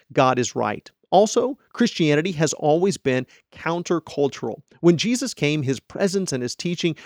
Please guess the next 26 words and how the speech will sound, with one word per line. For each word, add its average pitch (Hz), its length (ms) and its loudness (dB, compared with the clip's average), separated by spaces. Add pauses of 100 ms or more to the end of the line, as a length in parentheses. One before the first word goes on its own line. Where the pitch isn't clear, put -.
(100)
were 156 120 0
so 220 380 2
objectionable 180 680 0
to 190 80 0
people, 202 440 0 (180)
they 156 100 2
nailed 156 380 0
him 160 140 -2
to 139 160 0
a - 40 -4
cross. 123 520 -4 (260)
They 151 100 4
continued 165 580 -2
to 131 60 -6
kill 202 300 2
his 127 160 -2
followers 156 480 0
for 147 160 -4
many 156 260 0
years, 139 460 0 (220)
and 170 160 2
they 180 40 4
still 202 280 2
do 185 240 4
in 143 80 0
places. 120 500 -6